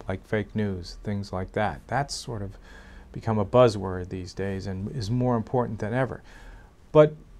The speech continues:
the lessons that we can learn about consuming media, a lot of those lessons,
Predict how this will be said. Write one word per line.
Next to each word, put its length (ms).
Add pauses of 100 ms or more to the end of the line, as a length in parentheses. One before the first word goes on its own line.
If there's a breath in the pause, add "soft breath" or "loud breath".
(160)
the 140
lessons 520
that 100
we 140
can 220
learn 240
about 240
consuming 580
media, 460 (480 soft breath)
a 100
lot 400
of 80
those 240
lessons, 600